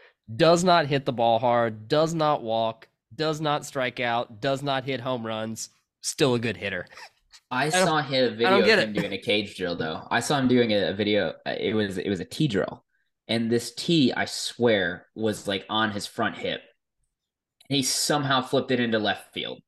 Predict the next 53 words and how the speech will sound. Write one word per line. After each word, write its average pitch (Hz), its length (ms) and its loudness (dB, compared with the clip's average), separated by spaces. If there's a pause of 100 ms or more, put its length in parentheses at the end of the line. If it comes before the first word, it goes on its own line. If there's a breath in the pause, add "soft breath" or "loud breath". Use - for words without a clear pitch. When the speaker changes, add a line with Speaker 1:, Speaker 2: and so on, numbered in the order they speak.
(240)
Speaker 1:
Oh, 135 60 -2
he's, 175 340 -2
he's 170 240 -2
an 151 60 4
exceptional 135 480 0
hitter. 95 180 -6
He's 123 200 2
at 143 100 4
a, 113 140 0 (800)
he's 156 160 -2
at 143 80 4
a 123 120 2
Speaker 2:
And 151 140 2
so 147 100 4
Speaker 1:
very 127 100 6
Speaker 2:
that's - 140 0
Speaker 1:
good 208 80 -2
Speaker 2:
why 208 160 2
I'm 143 100 0
like, 101 280 -2
this 120 140 -2
Speaker 1:
stroke. 139 120 -4
Speaker 2:
isn't 127 240 -8
necessarily 123 560 0
a 95 80 -2
fluke. 107 420 -4
Like, 104 180 0
I 107 100 2
get 104 340 -2
that 107 120 0
his, 98 420 -6
you 107 160 -4
know, 80 320 -2
his 117 120 -2
expected 110 460 -2
batting 98 280 2
average 98 220 -2
is 92 140 -4
three 98 180 -6
thirty. 98 440 -2 (540)
I 123 100 2
think 131 200 2
Louis 123 200 6
Rise 104 320 2
is 98 120 -6
a - 40 -14
three 104 160 -4
thirty 95 260 0
hitter, 95 400 -2
which 104 160 -4
is 101 100 -4
really 101 240 2
good. 95 300 0